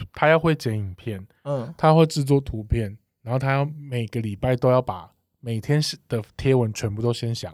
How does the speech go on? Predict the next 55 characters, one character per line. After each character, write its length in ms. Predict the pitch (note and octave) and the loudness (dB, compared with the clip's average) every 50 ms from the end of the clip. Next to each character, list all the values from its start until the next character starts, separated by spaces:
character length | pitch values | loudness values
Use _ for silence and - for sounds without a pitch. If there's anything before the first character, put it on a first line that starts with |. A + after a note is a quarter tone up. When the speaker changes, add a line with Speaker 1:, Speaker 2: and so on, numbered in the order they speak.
| E2 | -16
Speaker 1:
好。 240 | E2+ - - - - _ _ _ _ _ _ _ _ _ _ _ _ _ _ _ _ _ _ _ _ | -18 -18 -20 -20 -20 _ _ _ _ _ _ _ _ _ _ _ _ _ _ _ _ _ _ _ _
Speaker 2:
太 100 | - C3+ | -12 -10
累 120 | B2+ B2 | -8 -8
了 80 | A2+ - | -10 -10
吧？ 80 | - - _ _ _ _ | -14 -20 _ _ _ _
Speaker 1:
对， 260 | D3 C3 G#2+ F#2 - _ _ _ _ | 0 0 0 -2 -8 _ _ _ _
然 120 | B2+ C3+ | 6 6
后 60 | E3 | 6
另 120 | F3+ G3+ F#3+ | 6 6 6
外 120 | F#3 F3+ | 6 4
一 20 | E3 | 4
个 60 | D3 | 4
企 160 | C3 - D#3+ | 2 4 4
划 100 | D3 C3+ | 4 6
更 220 | C3 D#3 B2 A2+ | 6 4 2 0
累， 200 | A2 A2 G#2 G2 - _ _ _ _ | 0 -4 -6 -8 -10 _ _ _ _
因 80 | - | 0
为 60 | D#3 E3+ | 2 4
他 120 | E3 E3+ | 4 4
负 160 | E3 - E3+ | 2 0 0
责 300 | D3+ C3+ A#2+ A2+ G2 - - _ _ | 0 2 2 0 -2 -4 -10 _ _
那 100 | E3+ E3+ | 2 2
个， 220 | D3 B2+ - D3 - - - - - - - - - _ | 2 2 0 -2 -2 -2 -8 -18 -20 -20 -20 -20 -20 _
他 180 | - - A3+ A#3 | 0 4 4 4
负 220 | A3 - A3 G3+ | 4 2 0 0
责 180 | F3+ E3 C#3+ C#3 | 4 4 4 4
所 300 | C3+ - - - D#3+ E3+ | 2 2 2 4 6 6
有 100 | F#3+ F3 | 6 6
的 80 | C#3 C#3 | 4 2
行 240 | C3 - B2+ A#2+ | 2 2 -2 0
销 140 | A2+ C3+ C3+ | 2 2 0
规 240 | B2+ - A#2+ A2+ A2+ | 2 0 0 0 0
划、 260 | G#2 A#2+ A2+ G2+ F#2 - _ _ _ _ _ _ _ | 0 0 -2 -2 -4 -10 _ _ _ _ _ _ _
行 260 | - - - C3 C3+ | -10 -4 0 2 4
销 220 | C3+ D#3 C#3+ C#3+ | 6 6 4 4
预 180 | D#3+ D#3+ D3 C#3 | 4 4 2 2
算， 300 | B2 - - C#3 A#2+ G#2 | 2 2 2 2 2 0
Speaker 2:
啊？ 60 | G#2 - _ _ _ _ | -4 -8 _ _ _ _
Speaker 1:
然 120 | A#2+ C3 | -4 -4
后 80 | C#3+ D3 | -4 0
跟， 240 | C#3+ D3 C#3+ C#3+ D3 D3 | 0 0 2 2 0 0
包 200 | - C#3+ C3+ C3+ | 2 2 2 2
含 160 | C3 A#2+ A2+ | 2 0 0
跟 160 | A2+ C3 B2+ | 0 2 4
外 140 | C3+ B2+ B2 | 4 4 4
面 140 | B2 A#2+ G#2+ | 4 2 0
的 40 | G2+ | -2
接 180 | - - G#2 G2+ | -4 -6 -6 -6
洽， 300 | G2+ - - - F#2 - _ _ _ _ _ | -6 -8 -10 -12 -12 -14 _ _ _ _ _
都 160 | _ - C#3+ D3 | _ 4 4 4
是 80 | D3 D3+ | 4 2
另 180 | C#3+ C#3+ C3+ | 2 4 4
外 120 | C3+ C3 B2 | 6 4 4
一 40 | |
个 80 | A2+ G#2+ | 2 0